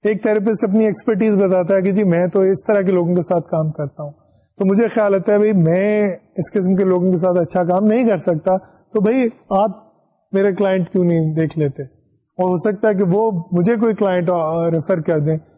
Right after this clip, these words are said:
کہ جناب فلاں کلائنٹ کے ساتھ مجھے بہت ڈیفیکلٹی آ رہی۔ اچھا، پھر یہ ضروری نہیں کر دے وہ ریفر آن ہی کریں۔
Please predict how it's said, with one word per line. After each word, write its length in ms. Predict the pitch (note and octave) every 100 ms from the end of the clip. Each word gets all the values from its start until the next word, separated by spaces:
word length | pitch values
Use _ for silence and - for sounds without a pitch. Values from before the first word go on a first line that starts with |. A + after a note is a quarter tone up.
| _
کہ 100 | -
جناب 260 | F3 F3+ F#3 E3
فلاں 260 | F3+ F#3
کلائنٹ 300 | F3 F#3 F3
کے 60 | E3+
ساتھ 200 | D#3+ G3
مجھے 320 | E3+ D#3+ A3+
بہت 200 | C4+ A3+
ڈیفیکلٹی 640 | E3+ D#3+ D#3+ D#3 D3 E3 D3+
آ 120 | C#3
رہی۔ 80 | C#3+ _ _ _ _ _ -
اچھا، 240 | A3+ - C4 - - -
پھر 120 | C4+
یہ 140 | C#4
ضروری 440 | C#4 G#3+ A3 B3+ D4
نہیں 200 | D4+ D#4+
کر 160 | D4
دے 140 | B3 C4+
وہ 100 | C4
ریفر 340 | A3+ F3+ B3
آن 240 | B3 A#3 G#3+
ہی 80 |
کریں۔ 260 | F3 D#3+ C#3